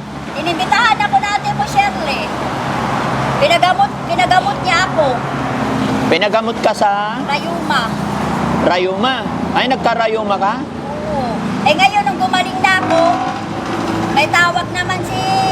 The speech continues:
Speaker 1: Sheila. Doon, Sambales, pinababalik naman niya ako.
Speaker 2: Oo.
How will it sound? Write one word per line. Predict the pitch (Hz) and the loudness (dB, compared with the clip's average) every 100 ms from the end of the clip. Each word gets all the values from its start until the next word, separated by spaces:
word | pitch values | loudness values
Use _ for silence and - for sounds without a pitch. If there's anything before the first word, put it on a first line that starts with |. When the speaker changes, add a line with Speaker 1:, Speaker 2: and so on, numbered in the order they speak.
| 381 | 0
Speaker 1:
Sheila. | 381 762 740 349 349 359 - - - - - - | 4 4 4 0 0 -2 -6 -6 -6 -4 -4 0
Doon, | 330 381 381 | 4 6 4
Sambales, | - 339 370 392 381 415 392 - | -2 -2 0 0 4 4 4 -2
pinababalik | 320 339 311 339 359 370 - | -4 -2 0 2 0 -2 -2
naman | 349 359 | -2 -2
niya | 349 359 349 | 0 0 0
ako. | - 880 453 359 - - - - 175 | 2 2 4 2 0 -6 -6 -4 0
Speaker 2:
Oo. | 190 165 | 2 0